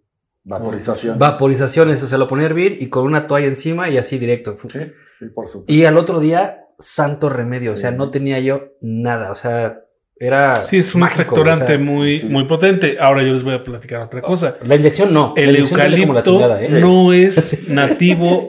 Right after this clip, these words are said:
Speaker 3: mexicano. El eucalipto lo trajeron, este, los españoles
Speaker 1: Ajá.
Speaker 3: cuando vinieron a México y es destructivo para los, las
Speaker 1: Para el medio
Speaker 3: plantas,
Speaker 1: ambiente,
Speaker 3: para
Speaker 1: sí.
Speaker 3: el, para la, los árboles mexicanos,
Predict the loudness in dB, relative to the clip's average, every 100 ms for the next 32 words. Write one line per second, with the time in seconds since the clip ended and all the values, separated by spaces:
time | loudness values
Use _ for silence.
0 | -8 -8 -8 -6 -2 -2 -2 -6 -18 _
1 | _ _ -8 -4 -4 -2 -4 -4 -4 -4
2 | -8 -12 -8 -8 -8 -12 -16 -14 -12 -12
3 | -16 -20 -18 -18 -18 -20 -20 -20 -18 -12
4 | -10 -12 -16 _ -12 -10 -10 -12 _ _
5 | _ _ _ -18 -16 -14 -12 -6 -2 0
6 | 0 -2 -6 -12 -14 -6 -2 -2 -4 -10
7 | _ -8 -2 -2 -4 -12 -18 -20 _ _
8 | _ _ _ -6 -4 -2 -4 0 2 2
9 | 2 0 2 2 2 0 -4 -8 -10 -4
10 | -4 -2 -2 2 2 2 2 2 2 2
11 | 2 -2 -4 -8 -6 -4 -4 -4 -6 -6
12 | -6 -4 -2 -2 -2 -6 -10 -6 -4 -4
13 | -6 -12